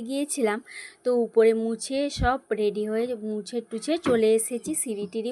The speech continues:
মুছে ফেললাম। তো এদিকে সব মুছামুছির কাজ হয়ে গেছে, বাসি কাজগুলো সব হয়ে গেছে। তো তারপরে দেখো চা করে নিয়েছি, আর আগের দিনের হচ্ছে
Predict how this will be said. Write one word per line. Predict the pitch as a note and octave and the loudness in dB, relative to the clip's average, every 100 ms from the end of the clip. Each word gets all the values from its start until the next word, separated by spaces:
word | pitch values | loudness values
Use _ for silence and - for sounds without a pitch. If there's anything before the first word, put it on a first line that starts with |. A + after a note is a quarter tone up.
| B3+ | -4
মুছে | G#3 G3+ F3+ | -4 -4 -4
ফেললাম। | F#3 E3+ D3+ - - _ - - - - | -4 -4 -6 -12 -20 _ -20 -20 -20 2
তো | A#3 B3 | 2 2
এদিকে | A3+ B3+ B3 | -2 -4 -4
সব | C4 A#3+ B3 A#3+ | 2 2 2 -2
মুছামুছির | A3+ B3 B3 A#3+ B3+ A#3+ A#3 | -4 -6 -6 -6 -6 -6 -2
কাজ | G#3+ G#3+ G#3+ | 0 -2 0
হয়ে | A3 A3 G#3+ | 0 0 0
গেছে, | G#3+ A#3+ A3+ | -2 -4 -2
বাসি | G3 F#3 - G#3 | 0 0 -4 -4
কাজগুলো | G#3 G3 F#3+ G3 G#3 - | -6 -6 -6 -6 -6 -2
সব | B3 B3+ _ | -2 -2 _
হয়ে | G3+ F#3 E3+ | -4 -2 -4
গেছে। | E3+ - D#3+ - - - - _ - | -6 -8 -10 -16 -20 -20 -20 _ -2
তো | A3 A3 | 0 2
তারপরে | G3 G3 G#3+ A3 | 2 2 0 0
দেখো | A3+ B3 - A3+ | -2 -4 -8 -4
চা | G3+ G3 A3+ | -4 -2 -2
করে | A3+ A#3+ | 0 0
নিয়েছি, | B3+ B3+ B3 D4 | -2 -6 -4 -2
আর | A#3+ F#3+ | 0 0
আগের | F#3 G3 F3+ F3+ | -2 -4 -6 -6
দিনের | G#3 A3+ A#3 | -4 -4 -4
হচ্ছে | A#3 | -4